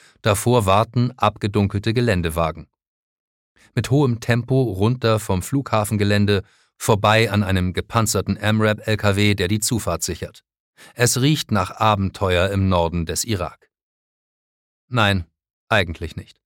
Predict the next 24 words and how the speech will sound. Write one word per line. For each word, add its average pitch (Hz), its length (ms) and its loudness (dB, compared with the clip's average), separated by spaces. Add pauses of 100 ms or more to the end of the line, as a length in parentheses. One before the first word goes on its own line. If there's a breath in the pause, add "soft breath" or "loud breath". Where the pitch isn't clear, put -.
(720 soft breath)
Aber 107 300 4
so 101 140 2
könnte 135 300 -2
es 98 200 -4
wirken, 104 520 0
wenn 101 160 4
man 98 140 4
das 92 160 -2
erste 104 380 -2
Mal 95 240 2
hier 92 180 -2
landet 101 380 0
und, 104 260 0 (460 soft breath)
nun 113 160 2
ja, 101 300 4 (480)
einfach 98 540 0
abenteuerhungrig 92 960 -2
ist. - 260 -8 (880)
Wenn 131 200 4
man 123 160 4
schon 110 300 0
häufiger 127 400 -2
hier 95 280 0
war, 101 220 4